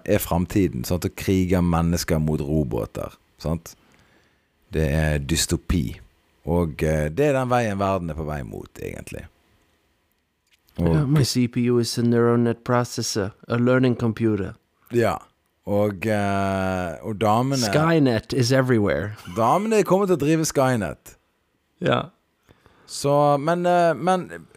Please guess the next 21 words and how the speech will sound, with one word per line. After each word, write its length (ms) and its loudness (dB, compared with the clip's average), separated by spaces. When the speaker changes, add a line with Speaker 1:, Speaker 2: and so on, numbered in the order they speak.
Speaker 1:
men 260 -2
påsken, 540 0
ja, 180 -6
sant? 240 -4
Så 240 0
det 140 0
er 20 -6
viktig 340 -2
å 60 4
ikke, 220 2
altså, 260 2
folk 160 0
sier 220 0
sånn 160 -2
at 80 -2
det 60 0
er 60 2
viktig 200 -2
å 20 0
ikke 140 -2
være 220 2